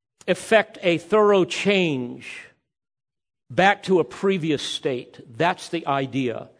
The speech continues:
It implies restitution to a prior state from which something has fallen.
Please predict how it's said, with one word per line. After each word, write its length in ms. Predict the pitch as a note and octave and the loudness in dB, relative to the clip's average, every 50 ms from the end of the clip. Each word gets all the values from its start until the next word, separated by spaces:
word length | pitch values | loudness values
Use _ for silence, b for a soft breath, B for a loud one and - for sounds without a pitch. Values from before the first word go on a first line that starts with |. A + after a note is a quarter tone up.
| b b b b b b b b b - | b b b b b b b b b -2
It 100 | E3 E3+ | 0 0
implies 840 | F3 E3 - - F#3 F#3 F#3+ F#3 F3+ F3+ E3+ D#3 C#3+ - - - - _ _ _ _ - | 0 -2 -2 0 2 4 4 4 4 4 2 -2 -4 -6 -10 -14 -16 _ _ _ _ -4
restitution 1040 | C#3 D3+ F3 F#3 F#3 - - F#3 F3+ - - F#3+ F#3 - - - C#3 B2+ A#2+ A#2+ - _ _ _ _ _ _ _ _ _ _ _ _ _ _ _ _ _ _ _ _ _ _ _ _ _ _ _ _ _ _ _ _ _ _ _ _ _ _ | 2 2 4 4 2 0 -6 -8 -8 -4 -2 -2 -2 -2 -4 -6 -6 -6 -8 -12 -18 _ _ _ _ _ _ _ _ _ _ _ _ _ _ _ _ _ _ _ _ _ _ _ _ _ _ _ _ _ _ _ _ _ _ _ _ _ _
to 140 | - D3+ C#3 | -4 -2 -2
a 40 | - | -2
prior 460 | - - - F3 D#3+ E3+ E3+ D#3+ D3 | -4 -4 0 2 2 2 2 2 0
state 400 | C#3+ - - E3+ D#3+ D3+ D3+ - | -4 -4 -2 -2 -2 -2 -2 -4
from 160 | - C#3+ B2+ | -6 -6 -4
which 320 | B2 D3+ D3+ D3+ - - b b b b b b b _ _ - | -2 -4 -4 -6 -8 -16 b b b b b b b _ _ -12
something 420 | - - F3 D3 - - C#3 B2 | -6 -6 -6 -6 -6 -8 -8 -8
has 220 | A2 B2 B2+ - - | -8 -8 -8 -8 -8
fallen. 640 | - - C#3 C3 B2+ A#2+ A#2 A#2+ A#2+ - - G#2+ | -6 -4 -2 -2 -2 -2 -2 -6 -10 -16 -18 -20